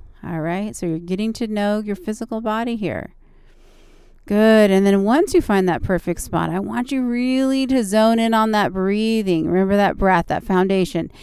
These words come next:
Inhale through your nose, fill up your lungs. Exhale, let it all go. Don't hold your breath, keep it going.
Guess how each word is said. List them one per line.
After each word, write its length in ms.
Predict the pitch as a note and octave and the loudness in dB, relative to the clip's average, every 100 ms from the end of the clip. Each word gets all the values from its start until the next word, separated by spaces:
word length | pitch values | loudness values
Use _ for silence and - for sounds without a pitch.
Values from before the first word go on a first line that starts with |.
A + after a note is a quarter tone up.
| - - | -20 -12
Inhale 500 | - G#3+ A#3 A3 F3 | -4 0 0 0 -4
through 440 | - F#3+ F3+ G3+ A3 | -4 -6 0 2 4
your 220 | A#3+ B3+ | 4 6
nose, 400 | B3+ G3+ - - | 8 8 6 -2
fill 760 | - - G#3 A3+ C4 C#4 C#4+ - | -14 -12 -4 0 4 6 6 4
up 300 | A#3 B3 B3 | 4 4 2
your 400 | A3+ A3+ A#3 A#3 | 0 2 4 4
lungs. 840 | A3 G#3 F3+ D3+ - - - - - - _ - - - | 2 0 0 -2 -8 -16 -16 -20 -20 -20 _ -20 -18 -12
Exhale, 800 | G#3 A#3 - - F#3+ D3 D#3+ F3+ | -6 -6 -4 0 0 0 -4 -4
let 380 | A3 A#3+ B3+ | -2 0 0
it 220 | A3+ G#3+ - | 0 0 -2
all 380 | G3+ A3+ A#3+ A#3+ | 0 4 4 2
go. 500 | A3 A3 A3 G3+ D#3 | 2 4 6 6 4
Don't 300 | F#3+ A3+ A3+ | 2 0 0
hold 220 | A#3 A#3 | -2 -2
your 80 | A3+ | -2
breath, 320 | G3 - - | -2 -2 -8
keep 340 | - A#3 A#3+ | -8 -4 0
it 140 | A3+ - | -2 0
going. 480 | G3+ F3+ - - | 0 0 -2 -8